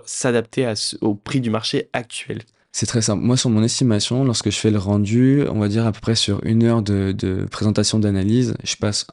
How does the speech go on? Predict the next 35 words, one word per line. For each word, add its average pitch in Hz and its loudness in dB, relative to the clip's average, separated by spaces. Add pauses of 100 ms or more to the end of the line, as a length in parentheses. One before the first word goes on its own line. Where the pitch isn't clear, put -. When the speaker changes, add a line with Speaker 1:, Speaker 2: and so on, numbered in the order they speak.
Speaker 2:
un 92 -4
bon 117 -2 (120)
quart 110 0
d'heure, 107 0
voire 104 -6
vingt 110 0
minutes, 110 0
parfois 107 -2
même 107 0 (100)
une 131 4
demi-heure, 113 4
si - -2
le, 101 2 (340)
si - -2
le 101 0
client 117 2
est 107 4
très 110 0
intéressé, 101 0 (420)
euh, 98 0
sur 107 2
le 101 4
contexte 107 -2
actuel. - -8 (240)
Voilà. 92 -6 (300)
Donc, 104 4
je 95 -2
lui 104 6
présente 107 0
par 98 0
des 98 4
chiffres, - 0
par - -6
des - -8
graphiques. 123 -4